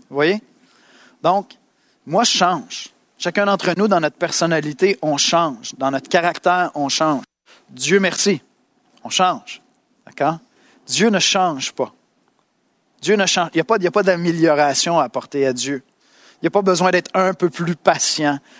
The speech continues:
un peu plus doux, un peu plus gentil, un peu moins grognon. Non. Il est parfait depuis toujours. Il est hors du temps. Il ne change pas.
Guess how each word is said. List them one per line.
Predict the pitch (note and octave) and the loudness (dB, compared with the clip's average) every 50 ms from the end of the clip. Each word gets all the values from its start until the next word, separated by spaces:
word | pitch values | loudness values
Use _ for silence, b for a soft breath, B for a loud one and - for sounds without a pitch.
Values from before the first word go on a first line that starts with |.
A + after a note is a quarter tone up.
| B B B - | B B B -2
un | D#3+ F3+ F3+ F3 | 0 2 2 0
peu | - - F3 | 2 0 -2
plus | D3+ - - D#3+ E3+ E3 | -2 -2 -6 -6 -6 -4
doux, | C#3+ D3+ E3+ F#3 - - | -2 -2 -4 -2 0 0
un | F3+ F#3 F#3 F3+ | 0 0 0 0
peu | - F3+ F3 | 0 0 0
plus | E3 - - D#3+ E3 | 0 -2 -6 -4 -2
gentil, | D3+ D#3+ D#3 D3 C#3+ - - - - C#3+ C3+ C3 - b b b b b b b | 0 0 0 0 0 0 -2 -4 -2 -4 -6 -8 -10 b b b b b b b
un | - E3 F3+ F3+ E3+ | 0 2 2 2 0
peu | - - F3+ | 0 2 2
moins | F3 F3+ F3 E3+ E3+ E3+ | 2 4 2 2 2 2
grognon. | E3 D#3 D3+ D#3+ D3 D3+ C#3 C3+ B2+ C3 C3+ - - _ _ _ _ _ _ _ _ _ _ _ _ - | 2 2 2 2 2 2 0 0 -2 -2 -6 -14 -20 _ _ _ _ _ _ _ _ _ _ _ _ -6
Non. | C3 D3+ D#3 - _ _ _ _ _ _ _ _ _ _ _ - | -4 -4 -4 -4 _ _ _ _ _ _ _ _ _ _ _ -12
Il | C#3+ | -10
est | C#3 | -2
parfait | - E3+ D#3+ - - - G#3 G3 | 0 0 0 0 0 0 0 0
depuis | E3+ D#3 - D#3+ C#3 | 0 -2 -6 -6 -2
toujours. | D#3+ D#3+ C#3+ D#3+ E3+ F3 F#3+ A#3 A#3+ _ _ _ _ - - - - _ - - - - | -2 0 2 4 2 2 2 -2 -4 _ _ _ _ -20 -18 -18 -18 _ -20 -20 -10 -8
Il | D3+ | -6
est | D#3 - | -2 2
hors | D#3+ E3+ E3+ E3+ | 2 2 2 0
du | E3+ D#3+ D#3 | -4 -6 -8
temps. | - - E3 E3 F3 F3 F3+ - _ _ _ - | -2 -2 0 0 0 0 -2 -6 _ _ _ -10
Il | C#3+ D3 D3 | -8 -6 -4
ne | D3+ C#3 | -2 -2
change | - - F#3+ F3+ F3 D#3+ - - | 0 0 0 0 0 0 -2 -2
pas. | - F3+ E3+ C#3 | 0 0 0 0